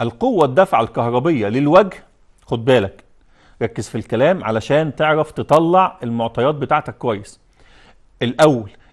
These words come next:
المولد متصل إيه يا جماعة؟ برافو، متصل نجمة. خدنا بالنا من الكلام، مولد تيار متغير ثلاثي الأوجه موصل بطريقة النجمة. والله هو لو ما قاليش ثلاثي الأوجه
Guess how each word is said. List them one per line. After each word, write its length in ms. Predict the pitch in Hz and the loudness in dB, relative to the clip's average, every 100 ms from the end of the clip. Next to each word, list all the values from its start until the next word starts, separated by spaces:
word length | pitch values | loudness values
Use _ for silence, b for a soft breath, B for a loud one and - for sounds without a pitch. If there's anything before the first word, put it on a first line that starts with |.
| - | -6
المولد 580 | 123 127 131 180 147 127 | -4 0 2 4 2 0
متصل 440 | 131 - 170 185 | -2 -2 -4 -2
إيه 80 | - | -2
يا 80 | 165 | 0
جماعة؟ 420 | 151 160 165 165 - _ _ _ - | 0 2 2 0 -4 _ _ _ -6
برافو، 420 | 120 135 123 101 - | 2 4 4 -2 -12
متصل 440 | 110 - 135 131 | -6 -4 -2 0
نجمة. 280 | 147 131 101 | -2 -2 -2
خدنا 320 | - 135 127 | 0 0 2
بالنا 240 | 135 147 127 | 2 2 -2
من 120 | 123 | -4
الكلام، 480 | - 123 139 127 104 | -2 0 2 2 0
مولد 320 | 110 139 120 | -2 -2 -2
تيار 300 | - 113 139 | -2 -2 0
متغير 600 | 120 120 135 190 202 196 | -2 0 0 2 0 -2
ثلاثي 360 | - 120 127 | -4 -4 -2
الأوجه 380 | 131 160 151 107 - b b | -2 0 0 -2 -12 b b
موصل 500 | 113 135 185 - 185 | -2 0 0 0 0
بطريقة 600 | 135 123 127 143 160 - | 0 -2 0 -2 -2 -2
النجمة. 480 | 156 156 165 127 98 - b b b | -2 0 -2 -4 -6 -10 b b b
والله 480 | 127 147 165 202 165 | 0 2 2 2 2
هو 300 | 165 160 143 | 0 2 0
لو 160 | 143 | 0
ما 160 | 143 147 | 0 -2
قاليش 280 | 135 165 - | -2 -4 -6
ثلاثي 360 | - 165 - | -4 -4 -4
الأوجه 440 | 123 151 139 107 | -4 -2 -2 -4